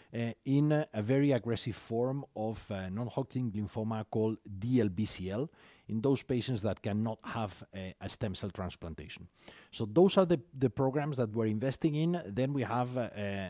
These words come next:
as you can see on the, on the pipeline graph, other programs that we are, uh, we have on the back burner. We do not have the resources. We prefer to concentrate our resources on Betalutin, but that gives an idea of the potential of the company as a platform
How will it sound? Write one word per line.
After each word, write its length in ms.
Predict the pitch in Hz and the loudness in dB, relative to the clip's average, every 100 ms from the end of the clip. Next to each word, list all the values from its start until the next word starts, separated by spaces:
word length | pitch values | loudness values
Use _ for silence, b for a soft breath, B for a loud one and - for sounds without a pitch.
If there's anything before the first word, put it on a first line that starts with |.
| - | -6
as 80 | 101 | -6
you 80 | |
can 180 | 101 107 | -4 -4
see 220 | - 127 | -2 -2
on 120 | 120 101 | -2 -2
the, 160 | 92 | -4
on 140 | 82 95 | -6 -6
the 100 | 87 | -4
pipeline 460 | 123 143 143 139 | 0 2 2 0
graph, 280 | 123 123 - B B B | 0 0 -2 B B B
other 240 | 135 147 151 | 4 4 4
programs 480 | 135 123 123 123 | 2 0 0 -2
that 200 | - 95 98 | -2 -2 -2
we 160 | 107 | 0
are, 240 | 104 95 - 104 | 0 0 -2 -8
uh, 320 | 95 92 85 - 76 | -6 -6 -10 -14 -10
we 120 | 104 | -4
have 160 | - 127 | -2 0
on 120 | 117 | 0
the 80 | 92 | 0
back 240 | 95 127 | 0 2
burner. 420 | 120 117 151 180 160 | 2 2 2 0 -2
We 220 | 110 104 | -2 -2
do 220 | 92 104 156 | -2 0 2
not 140 | 151 - | 0 -2
have 160 | 120 | -4
the 100 | 110 | -2
resources. 600 | 104 104 - 110 139 107 | -4 -4 -4 -2 -2 0
We 100 | 113 | -2
prefer 360 | 95 104 - 120 | -2 -4 -2 -2
to 140 | 120 | -2
concentrate 540 | - 120 131 107 110 104 | -4 -4 -4 -2 0 0
our 80 | |
resources 440 | 92 92 107 95 95 | -2 -4 -4 -4 -4
on 120 | 104 | -2
Betalutin, 580 | 101 117 104 107 117 113 B B B B - | -2 -2 -2 0 -2 -4 B B B B -8
but 120 | 113 | 0
that 180 | 127 123 | 0 0
gives 200 | 143 - | -2 0
an 100 | 127 | 2
idea 320 | 117 107 117 | 2 0 0
of 140 | 107 98 | 0 -2
the 80 | |
potential 480 | 98 107 117 107 113 | -2 -2 -4 -2 -2
of 100 | 92 | -2
the 80 | 95 | -4
company 400 | - 101 104 98 | -2 -2 -2 -4
as 160 | 87 95 | -2 -4
a 60 | |
platform 600 | - 110 104 - 110 110 | -2 0 0 -2 -2 -2